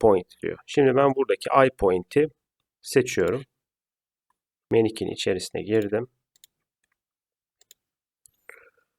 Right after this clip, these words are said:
Head içerisinde ve şuradaki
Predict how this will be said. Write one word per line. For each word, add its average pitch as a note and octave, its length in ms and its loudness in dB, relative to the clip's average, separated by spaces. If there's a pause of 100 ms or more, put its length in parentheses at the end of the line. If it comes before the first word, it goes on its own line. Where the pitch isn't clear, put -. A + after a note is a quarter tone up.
(880)
Head C3+ 260 2
içerisinde G#2 880 -4 (2000)
ve B2 40 -6
şuradaki C3 600 0